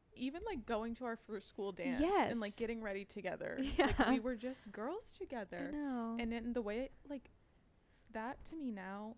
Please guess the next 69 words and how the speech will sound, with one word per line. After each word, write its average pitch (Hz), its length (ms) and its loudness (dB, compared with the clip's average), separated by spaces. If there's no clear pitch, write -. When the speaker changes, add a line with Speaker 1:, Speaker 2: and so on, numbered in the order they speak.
Speaker 1:
'cause, - 140 -16
like, 214 180 -8
yes, 180 200 -10
we 196 80 -8
are 185 120 -8
women 180 220 -8
together 220 320 -8
now, 240 180 0
Speaker 2:
Mm-hmm. 202 100 -2
Speaker 1:
but 214 140 -6
the, - 120 -8
the 233 80 0
way 214 180 0
I 294 80 -2
think, 254 220 -2
like, 214 200 -6
"Oh, 208 80 -4
we 202 140 -2
were 196 100 -6
girls 180 280 -6
together," 226 380 -4
I 202 80 -4
think 226 220 -6
of 277 100 -4
us, 202 260 -6
like, 196 220 -6
playing 202 280 -4
in 202 60 -2
the 180 100 0
ocean, 180 340 0
like, 240 120 2
as 277 420 10
adult 196 180 4
Speaker 2:
Yes. 180 60 0
Speaker 1:
women. 180 260 -2
We're 202 120 -2
just, 208 180 -6
like, 233 240 -2
being 202 340 0
Speaker 2:
Yeah. 208 300 8
Speaker 1:
our 202 180 -4
girl 185 280 -6
selves 180 480 -2
and, 214 120 -2
like, 196 360 -6
'cause 262 160 0
we 277 100 2
are 285 160 6
women 254 260 2
girl 226 160 0
bosses 196 380 -2
together. - 380 -4
Speaker 2:
Yes. - 440 2
Speaker 1:
But 294 80 2
we're 302 120 2
also 320 200 -2
still 370 200 -4
girls 311 240 -4
together, 202 320 -2
even 233 180 -2
though 285 80 -4
we're 247 100 -4
Speaker 2:
I - 60 0
Speaker 1:
older. 349 220 2
Like, 247 280 2
it's 220 120 -2
Speaker 2:
know. 240 40 -8
Speaker 1:
just 247 200 -6
that, 269 260 0